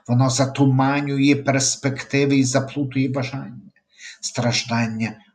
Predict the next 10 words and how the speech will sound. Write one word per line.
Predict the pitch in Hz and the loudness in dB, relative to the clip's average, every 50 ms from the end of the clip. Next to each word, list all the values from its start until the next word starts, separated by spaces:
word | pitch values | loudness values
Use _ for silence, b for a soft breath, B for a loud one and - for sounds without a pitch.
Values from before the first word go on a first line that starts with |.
| _ _ _ | _ _ _
оголює | 131 123 104 - - 117 127 123 117 117 113 113 107 107 107 101 | -2 -2 -2 0 2 2 2 2 2 0 -2 -4 -4 -4 -6 -6
нас | 98 95 95 92 95 - - - - _ _ _ _ - | -8 -8 -10 -8 -8 -8 -8 -8 -10 _ _ _ _ -6
і | 117 120 | -4 -4
робить | 123 - - - - - | -4 -4 -6 -10 -10 -10
самотніми. | - - 110 104 104 117 113 - - - - - - - - - - _ _ _ _ B B B B B B B | -10 -10 -10 -10 -12 -12 -14 -16 -18 -20 -20 -20 -20 -20 -20 -20 -20 _ _ _ _ B B B B B B B
Страждання | - - - - 123 120 120 - 120 113 113 113 120 117 120 B B B B _ | -10 -8 -2 0 0 0 2 0 0 0 2 2 2 0 0 B B B B _
приковує | - 127 123 123 - - 120 110 107 117 117 117 | -4 -2 -2 -2 -2 -4 -4 -4 -4 -4 -6 -4
нас | 107 113 113 110 - - | -6 -4 -6 -6 -6 -6
до | 117 | -6
Христа | 113 - - - 113 110 - - - - - - 120 120 120 - - | -8 -6 -6 -6 -6 -4 -2 -2 -4 -4 -4 -4 -6 -6 -6 -8 -16